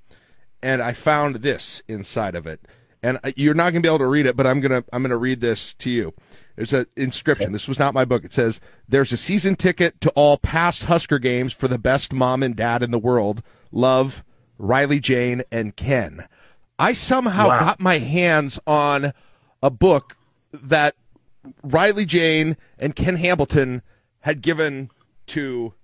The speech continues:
Speaker 1: their parents <laughs> for a gift. And it ended
Speaker 2: Oh,
Speaker 1: up
Speaker 2: that's
Speaker 1: in my,
Speaker 2: amazing.
Speaker 1: and then by my hands, and this is, like, my prized novelty possession, this old, old book about Nebraska football. So that, uh,
Speaker 2: Yeah,
Speaker 1: it
Speaker 2: I
Speaker 1: just,
Speaker 2: hope you
Speaker 1: it shows you what a dork I was. Uh, Ken can have it back. Uh,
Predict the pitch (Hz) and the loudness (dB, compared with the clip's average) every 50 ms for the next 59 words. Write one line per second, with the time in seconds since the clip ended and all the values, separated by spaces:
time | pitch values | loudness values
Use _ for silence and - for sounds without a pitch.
0 | _ _ _ - - - 147 151 147 - - 175 160 165 190 - - - - 180 | _ _ _ -20 -10 -4 -4 -4 -4 -4 -6 -6 -6 -6 -8 -10 -12 -6 -2 0
1 | 160 - 160 123 - - 190 190 175 131 127 - _ - - - _ _ - - | 0 0 0 -2 -2 2 4 4 4 2 2 -2 _ -18 -20 -20 _ _ -20 -20
2 | - - - - - - - - - _ _ _ _ _ _ _ - - 214 233 | -20 -20 -20 -18 -18 -18 -20 -20 -20 _ _ _ _ _ _ _ -2 0 0 0
3 | - - 190 202 208 165 135 - 160 - - 180 143 - 147 139 139 156 151 120 | 0 0 0 2 4 6 6 6 4 4 4 4 6 6 6 6 6 4 4 2
4 | 110 98 90 - - _ _ 175 196 233 233 226 220 208 208 208 208 208 262 226 | -2 -4 -4 -6 -12 _ _ 2 4 4 4 4 4 4 4 4 4 4 4 2
5 | 208 208 220 214 - - 180 190 220 220 294 254 - - 220 208 190 170 - - | 2 2 2 0 0 0 2 2 4 4 4 4 4 4 4 4 2 0 -4 -10
6 | - _ - - - - - - - 147 170 160 - - - - 180 185 185 185 | -20 _ -20 -20 -20 -20 -16 -4 0 0 0 2 0 -2 0 2 2 2 4 4
7 | 190 190 127 123 156 151 151 165 165 180 165 - 165 160 - - 147 131 110 147 | 4 2 2 0 0 0 2 2 2 0 -2 -2 -6 -6 -4 -4 -4 0 2 2
8 | 151 151 - - 139 120 120 123 123 120 - - 139 151 156 156 156 151 131 - | 0 0 0 0 -2 -2 0 0 -2 -2 -2 0 0 2 2 2 2 0 -2 -2
9 | - 143 156 156 127 113 143 143 - 127 117 123 123 120 107 117 113 113 - - | 0 0 2 2 0 0 -2 -2 -2 -2 -4 -4 -4 -4 -4 -4 -4 -4 -6 -8
10 | - - 123 104 - 95 85 87 - - 139 131 120 - - - - - 202 226 | -14 -16 -16 -16 -16 -20 -20 -20 -18 -14 -14 -14 -14 -14 -18 -20 -2 2 2 2
11 | 254 - - - 139 160 165 156 147 - 185 214 - 208 180 - - - 180 - | 2 2 2 4 6 6 4 4 4 4 4 4 6 4 4 4 4 2 2 2
12 | 185 220 240 247 208 170 123 - 170 180 - - 143 127 110 107 104 95 - - | 2 2 2 2 2 2 0 0 0 0 -2 -4 -6 -6 -6 -10 -14 -16 -14 -2
13 | - 185 214 - - 151 - 180 240 302 320 - 247 156 170 170 143 120 117 180 | 0 0 0 0 -4 -10 -4 -2 -2 -2 -2 -4 -6 -6 -6 -6 -8 -10 -10 -10
14 | 175 139 98 - _ 147 139 135 131 | -10 -10 -10 -12 _ -12 -10 -10 -10